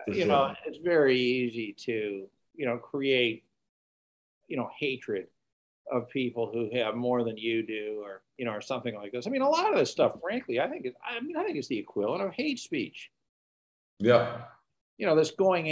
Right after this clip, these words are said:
Speaker 2: after people because, uh, you know, they happen to have, uh, more than you do. I mean, they should be happy that,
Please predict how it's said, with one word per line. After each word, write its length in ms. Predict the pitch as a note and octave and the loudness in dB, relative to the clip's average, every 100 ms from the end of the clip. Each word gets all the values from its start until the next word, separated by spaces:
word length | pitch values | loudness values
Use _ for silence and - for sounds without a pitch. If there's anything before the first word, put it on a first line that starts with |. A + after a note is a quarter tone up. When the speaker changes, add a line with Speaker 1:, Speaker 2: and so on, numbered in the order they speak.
| D#3 | 2
Speaker 2:
after 340 | D#3+ E3 C#3+ | 2 0 -4
people 460 | A#2 C3+ B2 A#2 A2 | -6 -4 -4 -2 -6
because, 720 | A2+ A#2 - C3 B2 A2+ - | -4 -6 0 2 4 2 -2
uh, 420 | A#2+ A2+ G#2+ G#2 G#2 _ _ _ _ _ - | 0 0 0 -4 -8 _ _ _ _ _ -4
you 120 | C3+ | 0
know, 100 | A#2+ | 2
they 180 | B2 B2 | 2 2
happen 380 | C#3 C3 C3+ | 0 0 -2
to 100 | A#2+ | 0
have, 420 | A#2 B2 A#2 A2 G#2 | 2 2 2 0 -2
uh, 120 | G#2 | -4
more 340 | A2 A2+ C3 | -2 0 2
than 160 | B2+ A2+ | 0 -4
you 320 | G#2+ A#2+ C#3+ | -2 -2 -2
do. 120 | B2 | -4
I 100 | G2 | -6
mean, 320 | C3 C#3 C3 - D3+ | -8 -6 -6 -10 2
they 160 | F#3 | 2
should 180 | F3 E3+ | 4 2
be 140 | D3+ C3 | 2 2
happy 560 | F3 F#3+ G3 C#3+ G2+ _ _ - | 4 4 4 -2 -6 _ _ -2
that, 400 | C#3+ C#3+ B2+ - | 4 6 6 0